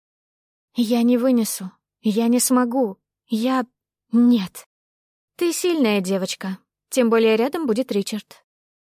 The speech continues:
Когда меня это останавливало, чтобы не сорваться на истерику? «Ты должна пойти хотя бы для того, чтобы показать ему, что он не сломает тебя даже грёбаной свадьбой,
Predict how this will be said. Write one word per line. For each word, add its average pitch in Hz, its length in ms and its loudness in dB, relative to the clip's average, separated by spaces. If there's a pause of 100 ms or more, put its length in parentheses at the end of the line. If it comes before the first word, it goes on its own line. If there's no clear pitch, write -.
(100)
Когда 240 360 0
меня 220 300 2
это 220 180 -2
останавливало, 208 760 -2
чтобы 214 260 -4
не 214 100 2
сорваться 214 480 -4
на 220 160 2
истерику? 190 600 -8 (880)
«Ты 320 160 -4
должна 320 500 -2
пойти 202 420 -2
хотя 220 300 -2
бы 247 120 2
для 269 180 -2
того, 339 240 -2
чтобы 214 260 -2
показать 277 500 -4
ему, 208 220 0
что 277 240 0
он 277 140 2
не 285 80 0
сломает 330 480 -4
тебя 202 260 -2
даже 233 220 0
грёбаной 302 400 -2
свадьбой, 180 500 -6